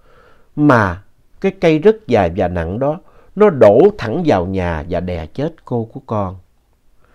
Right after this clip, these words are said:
Sau này mới nghe cái người lái buôn kể lại là lúc mà ổng đang cưa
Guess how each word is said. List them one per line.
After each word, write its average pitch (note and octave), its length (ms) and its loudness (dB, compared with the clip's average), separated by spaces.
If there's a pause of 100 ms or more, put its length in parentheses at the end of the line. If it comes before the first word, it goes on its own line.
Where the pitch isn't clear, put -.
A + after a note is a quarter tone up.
(560)
Sau F#3 240 2
này B2 160 2
mới F3+ 180 0
nghe E3+ 200 -2
cái E3+ 160 -6
người G#2+ 240 0
lái C3 200 0
buôn D#3 260 -2
kể G#2+ 240 -4
lại F#2 320 -6
là D#2 240 -8 (500)
lúc D4 300 2
mà F#3 120 -2
ổng G#3 140 -2
đang D3+ 220 -2
cưa F3 300 0